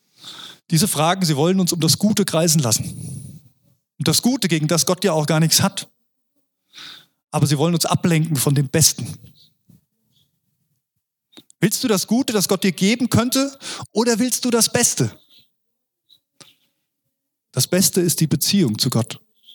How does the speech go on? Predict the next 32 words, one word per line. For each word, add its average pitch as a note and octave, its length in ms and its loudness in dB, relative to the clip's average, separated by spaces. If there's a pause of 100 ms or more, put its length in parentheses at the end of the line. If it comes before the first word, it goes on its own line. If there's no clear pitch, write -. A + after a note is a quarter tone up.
(100)
Das E3+ 140 0
Beste A3 300 0
ist G3 180 2
die G#3 80 2
Gemeinschaft G3 580 0
mit E3 140 0
ihm. A2+ 280 -4 (580)
Das D#3+ 140 0
Beste A#3+ 320 0
ist, - 260 0
die G3+ 100 0
Identität G#3 640 0
in F#3+ 160 0
ihm F#3+ 200 2
zu F3 200 2
haben. D3 360 0 (1200)
Jesus A3 280 2
antwortet, G#3+ 420 0
sagt, G3+ 180 -2
keine C4 200 0
Frage, B3+ 320 0
Brot A3 220 0
ist B3+ 140 0
gut. B3+ 360 -2 (560)
Aber F#3 480 0 (280)
die D3+ 60 2
Beziehung G#3+ 560 2
ist D3+ 200 0
das, F3+ 300 2
worum B2+ 260 2
es - 160 2
geht. - 360 -4